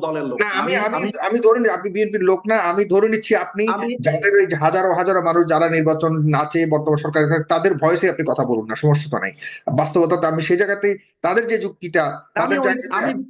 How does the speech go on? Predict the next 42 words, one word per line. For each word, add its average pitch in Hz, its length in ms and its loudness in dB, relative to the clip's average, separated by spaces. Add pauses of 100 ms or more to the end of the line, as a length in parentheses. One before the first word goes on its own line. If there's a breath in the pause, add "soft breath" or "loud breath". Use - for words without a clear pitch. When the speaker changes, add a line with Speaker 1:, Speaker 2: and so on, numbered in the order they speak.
(220)
Speaker 1:
আমি 233 120 -6 (100)
ওই, 226 80 -6 (280)
আমি 220 200 -6
ওই 214 140 -4
জায়গাটা 240 340 -4
থেকেই 247 260 -8
বলছি, 185 240 -8 (340)
সাগর 185 220 -6
ভাই, 202 120 -6
আমি 190 140 0
ওই 190 80 -6
জায়গাটা 208 260 -6
থেকেই 202 240 -8
বলছি - 200 -12 (120)
Speaker 2:
আমি 202 160 2
সেই 202 100 2
Speaker 1:
যে - 20 0
Speaker 2:
জায়গা 226 140 6
থেকেই 233 160 2
Speaker 1:
বিএনপির 233 220 4
Speaker 2:
আপনার 247 60 -6
Speaker 1:
এত, - 60 -2
Speaker 2:
কাছে 165 220 -4
জানতে 147 180 -6
চাচ্ছি। - 100 -4
Speaker 1:
বিএনপির 240 340 -2
এত 247 80 -4 (100)
অস-, - 160 -10 (140)
অস্থির 196 300 -6
হওয়ার 233 240 -4
কিছু 214 220 -8
নাই। 123 100 -8 (280)
বিএনপি 233 400 -4 (120)
গত 214 100 -4 (120)
পনেরো 226 300 -6
বছরে 240 280 -6 (560)
কোনো 220 200 -4
দলীয় 220 280 -4
কার্যক্রম 202 420 -4
করতে 185 240 -8
পারে 143 180 -6
না। 117 40 -10